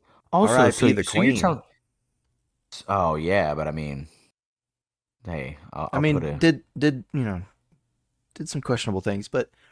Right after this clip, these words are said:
Speaker 2: brought us the sixteen sixty-four.
Speaker 1: I mean, sixteen sixty-four to nineteen fifty-three, you said?
Speaker 2: Yeah, well, this says, it's, the headline says nineteen fifty-two, but the coronation was in nineteen fifty-three, so very confused about that. But
Speaker 1: Okay, that's fine.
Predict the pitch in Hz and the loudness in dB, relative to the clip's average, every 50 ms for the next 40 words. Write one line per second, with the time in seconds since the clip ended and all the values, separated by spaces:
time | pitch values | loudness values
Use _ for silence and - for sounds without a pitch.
0 | _ - 104 135 147 175 208 208 208 - - - 156 - - - 175 165 - - | _ 0 4 6 6 6 6 4 2 0 0 -2 -4 -4 -2 0 0 -2 0 0
1 | 175 170 160 151 - - 156 147 - - 127 - - 131 120 135 123 107 101 92 | 0 0 0 0 2 0 0 0 0 -2 -2 0 0 0 2 4 4 4 4 4
2 | 90 _ _ _ _ _ _ _ _ _ _ _ - - - 160 170 151 131 117 | 0 _ _ _ _ _ _ _ _ _ _ _ -20 -10 -6 -4 -2 -2 -2 -2
3 | - - - - 180 175 - - 208 196 175 - - 170 156 - - 151 - 156 | -4 -2 0 0 -2 -2 -2 -4 -4 -4 -2 -2 -2 -4 -4 -4 -8 -4 0 0
4 | 147 143 123 107 117 120 127 117 - - 139 127 117 - - 127 127 - 120 110 | 0 0 0 0 0 0 0 -2 -4 -8 -6 -6 -6 -4 -4 -6 -6 -4 -8 -8
5 | 98 - 98 90 98 113 135 156 165 156 - - 180 190 190 - - - - _ | -8 -6 -6 -6 -4 -4 -4 -4 -6 -6 -4 -4 -6 -6 -6 -8 -12 -20 -20 _
6 | _ _ _ _ _ _ _ _ _ _ _ _ _ _ _ - 131 117 113 107 | _ _ _ _ _ _ _ _ _ _ _ _ _ _ _ -10 -4 0 2 2
7 | 104 95 117 131 139 143 139 - 156 139 113 117 - _ - 120 - - - 139 | 2 2 4 4 4 4 4 4 2 2 0 -2 -10 _ -12 -12 -12 -6 -2 0
8 | 113 113 120 156 131 120 107 101 95 - 107 101 98 117 104 104 98 - 104 101 | 2 2 2 0 0 0 0 0 -2 -2 -4 -6 -4 -4 -4 -4 -6 -6 -8 -8
9 | - 107 95 - 95 90 - 110 104 98 90 90 92 90 - 95 - - 123 117 | -8 -8 -8 -8 -8 -8 -4 -4 -2 -2 -2 -4 -6 -6 -6 -10 -8 -4 -2 0
10 | 110 95 92 98 95 - - 85 82 82 98 90 85 85 85 85 80 - 85 82 | 0 0 -2 -4 -6 -6 -8 -8 -8 -8 -8 -8 -8 -8 -8 -10 -10 -12 -12 -12
11 | - 90 82 - 85 80 - 92 87 82 82 - 95 92 98 135 180 208 208 202 | -10 -10 -12 -10 -12 -12 -8 -8 -8 -8 -8 -8 -8 -4 -2 0 2 2 0 0
12 | - 123 110 - 127 123 123 113 - - 123 120 117 110 - - 120 104 - 98 | -2 -6 -6 -4 -6 -6 -6 -6 -6 -2 0 2 2 2 2 0 0 0 -2 -10
13 | - - - _ _ _ _ _ _ _ _ _ _ _ _ - 139 - 139 143 | -18 -18 -20 _ _ _ _ _ _ _ _ _ _ _ _ -14 -8 -4 0 0
14 | - 107 95 104 110 110 - - 85 76 73 71 76 | 2 2 2 2 2 0 -2 -4 -2 -2 -2 -4 -6